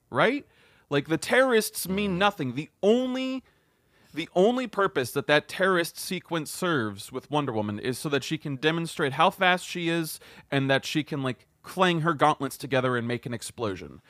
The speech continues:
Speaker 1: Something that we don't need you to necessarily set up, 'cause, like, we've seen that before. So it is just,
Speaker 2: Mm-hmm.
Speaker 1: like, I, I think you've said this before, Ben, it's redundant. We see stuff that we've seen in films past. I don't know,
Speaker 2: Mm-hmm.
Speaker 1: like,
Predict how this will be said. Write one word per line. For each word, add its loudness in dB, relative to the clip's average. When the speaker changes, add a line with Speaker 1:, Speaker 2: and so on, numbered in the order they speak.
Speaker 1:
Something 0
that -2
we -10
don't -4
need -2
you -6
to -2
necessarily 0
set 0
up, 2
'cause, -8
like, 0
we've -4
seen -4
that 0
before. -4
So 6
it 4
is 0
just, -2
Speaker 2:
Mm-hmm. -8
Speaker 1:
like, 0
I, -2
I 0
think -4
you've -6
said -2
this -6
before, -2
Ben, 0
it's -4
redundant. 0
We -4
see -4
stuff 0
that -2
we've -4
seen -6
in -4
films -4
past. -6
I 4
don't 0
know, -6
Speaker 2:
Mm-hmm. -6
Speaker 1:
like, -6